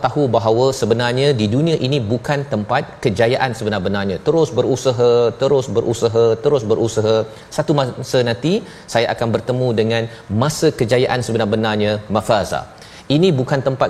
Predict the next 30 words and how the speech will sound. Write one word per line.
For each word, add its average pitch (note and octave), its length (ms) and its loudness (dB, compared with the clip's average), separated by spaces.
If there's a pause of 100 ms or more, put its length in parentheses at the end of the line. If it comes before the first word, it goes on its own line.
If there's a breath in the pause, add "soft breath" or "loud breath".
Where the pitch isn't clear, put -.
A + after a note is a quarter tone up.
kejayaan A#2+ 400 2 (100)
segala-galanya A#2+ 720 2
saya A#2 160 2 (440)
inginkan C3 440 0
saya A#2+ 180 2
dapat. A2+ 200 -2 (220)
Tetapi - 320 -2 (120)
bila A#2 160 4 (120)
sampai D#3 360 0 (160)
di A2+ 60 0 (120)
akhirat B2+ 300 -2 (100)
nanti, F2 260 -2 (440 loud breath)
saya G#2+ 180 2 (100)
akan A2 220 -4
bertemu C#3 300 -2 (100)
dengan A2+ 180 2 (140)
tempat E3 300 0 (120)
kejayaan, G2+ 500 0 (380)
mafaza. E2 500 0 (460 loud breath)
Ini E3 160 2 (380 loud breath)
dirangkumkan B2+ 1120 0
dalam A2 200 2
perkataan A2 320 0 (100)
mafaza G2 500 2 (180)
pada G#2 140 0 (100)
ayat F#2+ 240 2
yang F2 180 -2
ketiga F2+ 380 0 (320)
puluh F#2 180 -2
satu. C#2+ 220 -6